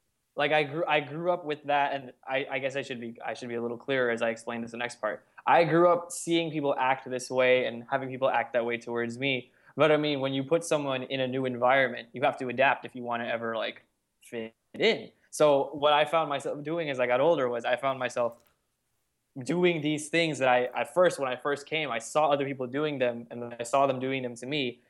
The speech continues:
Now, as I got older, now I'm doing these same things because it's like, okay, I've been here long enough that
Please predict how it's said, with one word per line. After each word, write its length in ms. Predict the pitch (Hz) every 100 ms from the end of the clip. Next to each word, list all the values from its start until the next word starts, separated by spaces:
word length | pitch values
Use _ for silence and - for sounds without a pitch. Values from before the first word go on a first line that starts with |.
| _ -
Now, 260 | 139 151
as 120 | 147
I 120 | 131 123
got 140 | 123
older, 500 | 139 175 135 123 120 _ -
now 220 | 139 139
I'm 320 | 131 156 165
doing 300 | 151 147 139
these 180 | 131 127
same 280 | 139 131 127
things 500 | 151 127 117 117 - _ _
because 280 | 147 147 131
it's 140 | 131
like, 120 | 131 120
okay, 360 | 123 120 117 - -
I've 180 | 139 131
been 140 | 160
here 140 | 151
long 200 | 143 139
enough 240 | 139 131 123
that 260 | 127 123